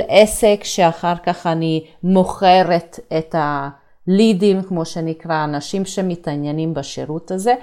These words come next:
יש אין ספור אפשרויות בעצם היום בשוק שנחשבים כנכס. כל מה שאני בונה, למשל, אם אני כבעלת עסק בניתי רשימת תפוצה, שזה האנשים שמתעניינים בשירות שלי,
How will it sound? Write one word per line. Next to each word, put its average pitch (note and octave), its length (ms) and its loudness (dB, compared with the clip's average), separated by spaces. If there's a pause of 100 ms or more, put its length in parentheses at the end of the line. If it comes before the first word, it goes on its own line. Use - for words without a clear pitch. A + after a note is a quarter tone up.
(380)
יש C#4 360 0
אין D4 300 0
ספור G#3+ 480 -2
אפשרויות F#3 920 -2 (440)
בעצם E3+ 600 0
היום D#3+ 320 -2
בשוק A#3+ 360 -4
שנחשבים F3 1000 -4
כנכס. C#3+ 1000 -2 (320)
כל C#4 320 4
מה B3 100 4
שאני A3 400 0
בונה, F#3 500 0
למשל, D#3+ 580 -2
אם B3 140 0
אני G#3+ 240 0
כבעלת E3+ 640 2
עסק C#3 380 -4
בניתי E3 520 -2
רשימת E3 600 -4
תפוצה, - 440 -10 (480)
שזה E3 380 -2
האנשים F#3 580 -2
שמתעניינים D3+ 960 -4
בשירות C#3+ 600 -6
שלי, - 400 -6